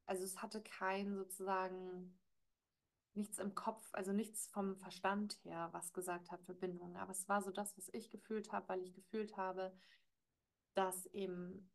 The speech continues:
auch viele Themen bei mir damit zu tun haben, natürlich auch, dass ich mit mir in Verbindung gehe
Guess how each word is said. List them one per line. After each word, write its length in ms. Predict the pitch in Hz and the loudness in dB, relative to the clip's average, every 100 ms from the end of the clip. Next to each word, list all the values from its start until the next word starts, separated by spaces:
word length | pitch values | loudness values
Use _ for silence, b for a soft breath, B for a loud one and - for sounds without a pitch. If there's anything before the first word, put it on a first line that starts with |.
| _ | _
auch 180 | - 185 | -4 -4
viele 380 | - 233 220 214 | -4 -4 -2 -4
Themen 920 | - - 208 202 190 190 185 185 202 - _ _ - | -4 -2 2 2 2 -2 -4 -6 -10 -12 _ _ -16
bei 300 | 175 180 175 | -2 0 0
mir 580 | 185 220 240 240 233 233 b b - | 2 2 2 0 -2 -4 b b 0
damit 260 | 196 196 | 2 2
zu 100 | 190 | 0
tun 380 | 202 - 214 202 | -8 0 0 0
haben, 360 | 202 202 196 196 | 0 0 0 -2
natürlich 440 | 196 196 208 196 | -2 -4 -6 -4
auch, 80 | 202 | -6
dass 180 | - 196 | -6 -6
ich 220 | 247 - | -8 -6
mit 140 | 214 214 | -4 0
mir 220 | 226 240 | 0 0
in 100 | 175 | -2
Verbindung 540 | - 170 175 170 170 | -8 -8 -8 -8 -8
gehe 280 | 170 175 175 | -4 -4 -4